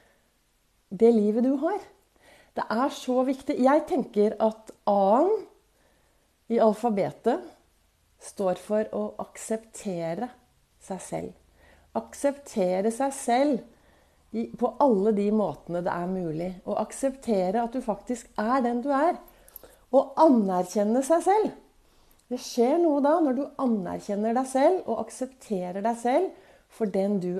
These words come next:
er. Og så, og da trenger man jo bli litt bra kjent med seg selv, og jeg snakker jo ofte om det, viktigheten av å, viktigheten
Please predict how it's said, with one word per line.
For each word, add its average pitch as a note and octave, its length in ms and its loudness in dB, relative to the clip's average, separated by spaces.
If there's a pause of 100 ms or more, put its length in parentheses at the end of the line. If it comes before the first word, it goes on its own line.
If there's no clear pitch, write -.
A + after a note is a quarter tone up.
er. C#3 300 -8 (1300)
Og C4 160 -6
så, - 240 -4
og D4+ 240 2
da D#4 380 4
trenger A3 260 0
man B3 140 4
jo D4+ 80 4
bli C#4 100 4
litt C4 240 2
bra A3+ 240 2
kjent G3 300 -4
med A#3 100 -2
seg C#4+ 140 4
selv, E4 180 4
og C#4 80 4
jeg C#4 140 0
snakker C#4 240 -2
jo B3+ 80 2
ofte B3+ 260 -6
om D#4 80 2
det, A3 160 4 (140)
viktigheten G#3+ 580 -4
av G3+ 380 -2 (100)
å, F#3+ 140 -4 (1080)
viktigheten A#3 480 0